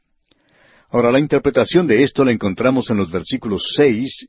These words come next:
y en la primera parte del versículo siete, donde se nos dice, "El carro con los caballos negros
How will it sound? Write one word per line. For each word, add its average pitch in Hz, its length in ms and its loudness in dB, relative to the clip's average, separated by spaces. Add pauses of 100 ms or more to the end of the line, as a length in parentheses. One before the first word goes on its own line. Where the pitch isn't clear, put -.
y 175 280 0
en 160 140 0
la 139 140 2
primera 120 320 0
parte 120 320 -2
del 101 160 -4
versículo 98 500 -6
siete, 156 360 0
donde 85 260 -6
se 101 100 -10
nos 87 140 -8
dice, 110 400 -2 (760)
"El 98 160 -2
carro 175 400 2
con 143 140 2
los 120 140 0
caballos 107 440 -2
negros 113 460 0